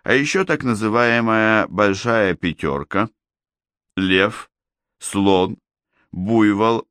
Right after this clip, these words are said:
леопард и носорог. Вельвета Уайльд смотрела на них одновременно с отвращением и злостью. Как можно гордиться тем,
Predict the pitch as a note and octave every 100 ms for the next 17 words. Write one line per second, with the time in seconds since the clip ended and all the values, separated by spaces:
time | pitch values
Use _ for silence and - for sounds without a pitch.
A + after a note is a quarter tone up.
0 | - F#2 G2 F2+ - F#2+ G2+ G#2+ _ -
1 | - F#2+ F#2+ F2+ F2+ D#2+ D#2 F#2 - -
2 | _ _ _ _ _ _ _ _ _ -
3 | G2 A2 G#2+ G#2 F#2+ G2 F2 F2 E2+ F2
4 | F#2 G2 G2 - _ _ - - G#2 F2+
5 | G#2 A2+ G#2+ G#2 G2+ G#2 G#2+ - G2 F#2+
6 | F#2+ F#2 G2 F#2+ G2 F#2+ F#2+ - - F2
7 | E2 F2+ D#2 - D2+ D#2 E2 F2+ F#2+ A2+
8 | - _ _ _ _ F#2+ G#2 B2 C#3 F#2+
9 | - - G1+ _ _ _ _ _ _ _
10 | _ _ - E3+ C#3 G2 A2+ A#2+ G2+ F#2+
11 | F2+ G2 F2+ G2+ F#2+ - E2+ - D#3+ -